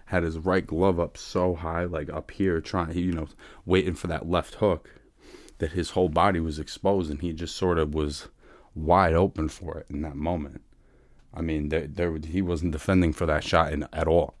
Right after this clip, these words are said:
So he probably didn't see it coming, and then once it dropped him, you know, he was done. You could see it. You could see his legs were fucking done.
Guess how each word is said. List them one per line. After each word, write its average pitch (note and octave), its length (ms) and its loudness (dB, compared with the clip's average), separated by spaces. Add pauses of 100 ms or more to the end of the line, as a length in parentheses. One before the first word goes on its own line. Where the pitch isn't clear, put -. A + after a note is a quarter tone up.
(760)
So - 120 0
he E2 40 2
probably G2+ 320 6
didn't F2+ 160 2
see - 140 -4
it D#2+ 120 -6
coming, G2+ 300 2
and E2 100 0
then D#2+ 160 0
once F2+ 220 2
it D2 100 -8
dropped F2 420 4
him, D2 240 -2 (160)
you F#2 120 2
know, D2 300 -4 (600)
he G#2+ 100 2
was C#2+ 160 -4
done. D2 320 0
You F2+ 140 2
could - 140 -8
see E2+ 240 -2
it. - 160 -12 (560)
You G#2+ 80 -2
could E2 120 -6
see - 220 -2
his D2 180 -2
legs D#2+ 320 0
were C#2 120 -10
fucking C#2 420 -6
done. D2 400 -6